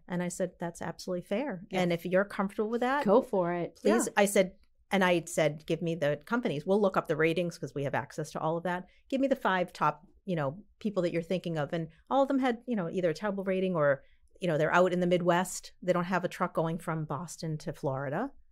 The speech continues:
Speaker 1: They're having, they're waiting for somebody to pick up that order, you know, randomly. They're just taking a broker fee from you, and they don't care if your car gets picked up. I care. I'm,
Speaker 2: Right.
Speaker 1: I'm coming
Speaker 2: Right.
Speaker 1: on the day you've selected and delivering the day you've advised me to. I'm not really sure why I should be discounting that for
Speaker 2: Right.
Speaker 1: you.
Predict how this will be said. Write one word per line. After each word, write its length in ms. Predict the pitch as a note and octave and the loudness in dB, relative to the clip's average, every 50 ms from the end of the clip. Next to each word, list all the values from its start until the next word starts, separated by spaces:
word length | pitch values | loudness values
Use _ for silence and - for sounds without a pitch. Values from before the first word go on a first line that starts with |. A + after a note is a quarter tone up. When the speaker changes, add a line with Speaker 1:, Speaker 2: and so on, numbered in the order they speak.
| _ _ - | _ _ 2
Speaker 1:
They're 160 | G3+ G3+ G3+ | 4 4 6
having, 280 | A3+ G#3+ G3+ G3+ G3 G3 | 6 6 6 4 2 4
they're 120 | G3+ G3+ | 4 4
waiting 240 | G3 G3+ G3+ G3+ G3 | 4 4 4 2 2
for 140 | G3+ A3 F#3+ | 0 0 -2
somebody 480 | - - A#3+ A3 G#3 G#3 G#3 G3+ G3+ | 0 2 2 2 4 4 2 2 2
to 80 | F#3+ F#3 | 2 0
pick 260 | - - A3 G#3+ - | -2 -2 -4 0 0
up 140 | G3+ G3 - | -2 -2 0
that 160 | G3 F3 F3 - | -2 -2 -2 2
order, 520 | G3+ A3 A3+ A3 F3+ D#3 D#3 E3+ F3 E3+ - - - - _ _ - | 4 4 4 4 4 4 2 2 -2 -4 -12 -20 -20 -20 _ _ -6
you 80 | - F#3+ | -2 0
know, 100 | F3+ D#3+ | 0 2
randomly. 540 | D#3+ G3 G#3 A3+ A#3+ A3 F#3+ F3 E3+ E3+ F3 | 2 2 2 2 2 2 2 2 2 2 2
They're 120 | F#3+ A3 | 2 0
just 160 | A#3 C4+ - | 0 0 0
taking 220 | - C4+ B3+ B3+ A#3+ | 0 2 2 2 0
a 40 | A3 | 2
broker 360 | G3+ G#3 A3 C#4 - - D4 | 2 4 2 2 2 0 -4
fee 200 | - - G#3+ G3+ F#3+ | -2 -2 -2 -2 -2
from 200 | - G3+ F#3+ F#3 | -2 -2 -2 0
you, 200 | F#3 F#3 F#3+ G3+ | 0 0 0 0
and 80 | F#3+ | 0
they 40 | A3 | 0
don't 160 | D#4 G#4 G#4+ - | -2 -2 -4 -4
care 180 | - F3+ D3 D3 | -2 0 0 0
if 100 | - - | -2 -4
your 60 | D#3+ | -8
car 200 | D#3 - D3+ D3 D#3 | -4 -2 -2 -2 -2
gets 140 | D#3 D3 - | -4 -6 -4
picked 200 | - E3 - - | -6 -4 -4 -4
up. 120 | F#3+ - - | -6 -4 -2
I 120 | C#4 E4+ | -4 -4
care. 420 | - - C#4+ F4+ - - - - - - - | -2 -4 -4 -2 -4 -4 -6 -12 -12 -2 4
I'm, 40 | E3+ F#3+ G#3+ B3+ | 6 6 6 6
Speaker 2:
Right. 100 | A#3+ - - - - - | 4 0 -6 -4 4 6
Speaker 1:
I'm 140 | A3+ C#4+ D#4+ | 6 6 6
coming 340 | - - C4+ B3 A#3+ A#3+ A#3 | 6 6 6 8 8 6 4
Speaker 2:
Right. 40 | G#3+ | 4
Speaker 1:
on 40 | F#3 | 2
the 80 | E3+ | 0
day 200 | D#3 D#3 F#3 F3+ | 0 2 2 2
you've 180 | G#3 A#3+ C4+ B3 | 4 4 2 0
selected 480 | - - A#3+ G#3 G3 G3 G3+ - G#3 - | 0 0 2 2 2 0 0 -2 -2 0
and 100 | F#3 F3 | 0 -2
delivering 380 | F3 F3 F3 D#3+ F3 F3+ F3 | 0 0 2 2 2 -2 0
the 80 | E3+ E3 | -2 0
day 140 | D#3 E3+ D#3+ | 2 2 2
you've 260 | D#3+ D#3 E3 E3+ E3+ | 2 -2 -4 -4 -4
advised 380 | D#3 D3+ C#3 C#3 C#3+ C#3+ - | 0 0 2 2 2 0 -2
me 100 | E3 C3+ | -6 -8
to. 260 | C#3 - - F#2 F2+ - _ - - - _ _ _ _ _ _ - - | -6 -6 -8 -8 -8 -10 _ -20 -20 -20 _ _ _ _ _ _ -4 -2
I'm 120 | F#3+ F#3+ | 0 2
not 160 | G#3 G#3+ - A3 | 2 2 0 0
really 180 | G#3+ G#3 G3+ | 0 0 -2
sure 240 | G3+ - - G3+ F#3+ | -2 -2 0 0 0
why 260 | F#3 F#3 F3+ F3+ F3 | 2 2 0 0 -2
I 40 | F3 | -2
should 200 | F3+ - F#3 F3 | -4 -6 -10 -8
be 120 | - F3+ | -8 -6
discounting 560 | E3+ F3+ F3 - - F3 D3+ D3 D#3 D#3 D#3+ D#3 | -4 -4 -6 -6 -8 -10 -10 -10 -10 -10 -12 -10
that 200 | - - - - | -10 -12 -12 -10
for 80 | - - | -6 -4
Speaker 2:
Right. 100 | D#3 C#3 | -4 -4
Speaker 1:
you. 220 | C#3 C#3 D#3 D#3+ | -4 -6 -8 -10